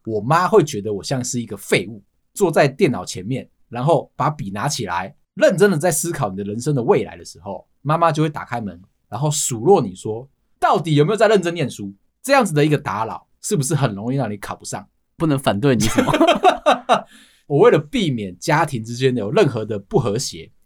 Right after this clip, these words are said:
Speaker 1: 我就选择到了图书馆，我就可以这样子对我的同学讲这些话啊。
Speaker 2: 欸，我发现分两派人欸，一派就是可以在家念书的人，
Speaker 1: 嗯。
Speaker 2: 一派人就是他一定要到外面才有办法好好读书。所以你刚才讲的就是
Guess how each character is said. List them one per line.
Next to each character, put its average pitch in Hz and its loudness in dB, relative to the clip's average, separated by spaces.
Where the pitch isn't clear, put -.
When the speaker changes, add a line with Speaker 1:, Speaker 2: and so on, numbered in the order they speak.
Speaker 1:
我 104 -10
就 175 4
选 98 -6
择 101 -8
到 131 0
了 98 -4
图 - -14
书 160 -6
馆， 147 -6
我 120 -10
就 147 0
可 190 2
以 131 2
这 - 2
样 226 4
子 135 -4
对 202 4
我 117 2
的 101 -4
同 120 -6
学 127 -4
讲 - -14
这 131 -4
些 135 0
话 143 4
啊。 104 0
Speaker 2:
欸， 160 -2
我 143 0
发 202 2
现 220 0
分 196 0
两 107 2
派 151 2
人 92 -4
欸， - -10
一 127 -10
派 160 0
就 143 -2
是 135 -2
可 143 -2
以 135 2
在 127 0
家 113 2
念 110 -2
书 92 -6
的 87 -8
人， 82 -16
Speaker 1:
嗯。 131 -2
Speaker 2:
一 127 -4
派 160 4
人 110 0
就 113 -6
是 117 -4
他 117 -2
一 104 -10
定 123 0
要 117 0
到 113 2
外 110 2
面 101 -4
才 107 0
有 107 0
办 117 0
法 98 -2
好 87 -2
好 101 2
读 87 -10
书。 - -14
所 175 0
以 - 4
你 135 2
刚 156 2
才 160 2
讲 127 0
的 90 -6
就 107 -8
是 117 -6